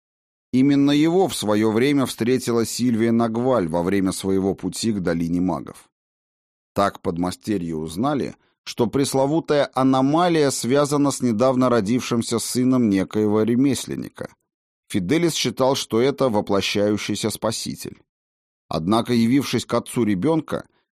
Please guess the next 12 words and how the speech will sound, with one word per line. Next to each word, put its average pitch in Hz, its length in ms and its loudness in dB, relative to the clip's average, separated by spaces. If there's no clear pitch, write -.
невысоклики 143 800 0
Фредегар 131 640 2
и - 160 -2
Робин 135 500 4
выяснили, 98 540 0
что 110 240 -4
младенец 110 640 2
только 131 300 -2
что - 340 -4
умер 98 400 0
и 104 60 -6
похоронен. 98 720 -4